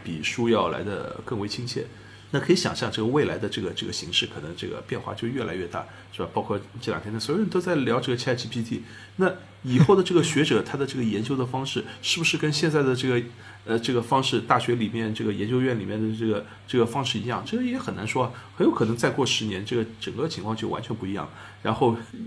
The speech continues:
已经是这个传递了这个几十年、上，数百年的这样的这个学院的这个，这个研究方式，可能也会受到冲击，也会受到改变。那，那谁知道呢？所以我觉得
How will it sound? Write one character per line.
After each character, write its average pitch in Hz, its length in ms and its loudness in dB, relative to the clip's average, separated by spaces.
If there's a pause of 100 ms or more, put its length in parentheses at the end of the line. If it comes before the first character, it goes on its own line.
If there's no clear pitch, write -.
已 123 120 -2
经 165 180 2
是 156 180 4
这 143 140 2
个 123 340 8 (240)
传 - 320 0
递 160 120 4
了 127 120 4
这 123 140 0
个 110 240 4
几 107 180 -4
十 135 180 -2
年、 117 140 0
上， 143 320 0
数 - 160 -2
百 107 180 2
年 92 160 -2
的 113 200 0 (220)
这 139 100 2
样 110 80 4
的 107 100 8
这 110 140 0
个 101 220 2
学 104 220 2
院 127 140 2
的 113 80 2
这 107 140 0
个， 101 80 2
这 113 100 0
个 104 60 2
研 98 160 -2
究 113 80 0
方 113 160 -4
式， 123 100 -6
可 107 120 -8
能 123 100 -2
也 151 80 4
会 143 100 0
受 160 160 0
到 117 80 2
冲 107 200 -4
击， 107 180 -6 (240)
也 101 100 0
会 143 120 4
受 170 120 4
到 120 80 4
改 - 140 -2
变。 - 280 -6
那， 165 100 2
那 165 100 2
谁 131 160 -2
知 131 140 -8
道 151 160 0
呢？ 92 80 -8 (540)
所 120 200 -4
以 123 100 2
我 92 140 0
觉 95 160 -6
得 87 600 0